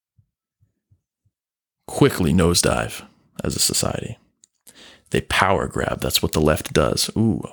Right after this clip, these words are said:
we can get you to believe this lie. We can get you to say this thing and force you into this corner because you're scared of being ridiculed. You're scared of being called a bigot. All right, let's take this next step away from you.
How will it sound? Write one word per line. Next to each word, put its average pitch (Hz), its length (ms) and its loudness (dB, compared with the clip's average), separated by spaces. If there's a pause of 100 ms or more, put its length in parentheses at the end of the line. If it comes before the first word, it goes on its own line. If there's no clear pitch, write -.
we 101 80 -4
can 90 100 -4
get - 180 -2
you 78 60 -4
to - 60 -4
believe 78 280 -4
this - 240 2
lie. 120 220 0
We 110 100 -6
can 95 100 -4
get 107 220 -2
you 110 60 -2
to - 180 -4 (760)
say 117 580 4 (640)
this 117 260 4
thing 131 320 4
and 104 100 -2
force 120 340 4
you 117 80 6
into 113 160 6
this 107 220 2
corner 131 320 0
because 104 340 -4
you're 87 60 -4
scared 110 420 4
of 101 100 2
being 101 200 4
ridiculed. 107 680 0
You're - 120 -6
scared 101 380 4
of 98 60 2
being 98 200 4
called 104 240 0
a - 40 -2
bigot. 107 380 2
All 110 140 -2
right, 117 220 0
let's - 180 0
take - 180 0
this - 200 0
next 120 220 0
step - 260 -2
away 64 140 -4
from - 180 -6
you. 50 180 -6